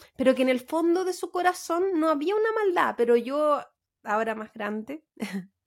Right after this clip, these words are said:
eh, creo que lo descubrí cuando estaba como en la universidad, descubrí que sí, que sí existía la maldad,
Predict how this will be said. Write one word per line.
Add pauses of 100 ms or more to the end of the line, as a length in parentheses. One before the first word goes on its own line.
(340)
eh,
creo
que
lo
descubrí
cuando
estaba
como
en
la
universidad, (160)
descubrí
que
sí, (120)
que
sí
existía
la
maldad,